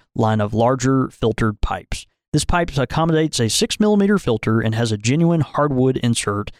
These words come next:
in the bottom of the bowl. It's available as a straight or a bent and is included in our family of two pipe gift sets. So, uh, just a great option, you know, if you want something, again, you find that, uh, tobacco that you really are starting to enjoy, that you created yourself right there on your front porch or in your kitchen,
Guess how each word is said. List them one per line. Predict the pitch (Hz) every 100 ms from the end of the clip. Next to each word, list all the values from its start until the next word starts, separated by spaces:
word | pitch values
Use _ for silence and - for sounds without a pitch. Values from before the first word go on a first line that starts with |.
| _ _
in | 113
the | 113
bottom | 104 107 113
of | 113 104
the | 101
bowl. | 101 95 - - -
It's | 123
available | 127 131 143 127
as | 113
a |
straight | - - 175 -
or | 190
a | 202
bent | 196 214 175 - _ _ _
and | 127 127
is | 120
included | 120 113 170 160 160 147
in | 123
our | 113 110
family | 131 127 127 117
of | 104 -
two | - 151
pipe | - 123 120 -
gift | 113 -
sets. | - - - - - _ _ -
So, | 110 107
uh, | 110 104
just | 123 196
a | 330
great | 233 240 185
option, | 185 - 226 202
you |
know, | 202 196
if | 175
you | 156
want | 160 -
something, | - 156 139
again, | 127 127 135 139 - _ -
you |
find | 127 - 147 147
that, | 131 -
uh, | 120 110 104
tobacco | - 120 123 131 131
that | 120 113
you |
really | 107 123 143
are | 135
starting | 117 131 127
to | 113
enjoy, | 107 117 120 120
that | 110
you | 120
created | - 139 135 135 107
yourself | 101 - 123 127 123 -
right | 123 120
there | 127
on | 123
your | 117 110
front | - 127 -
porch | 123 123 123
or | 117
in | 117
your | 110
kitchen, | - 131 - 123 123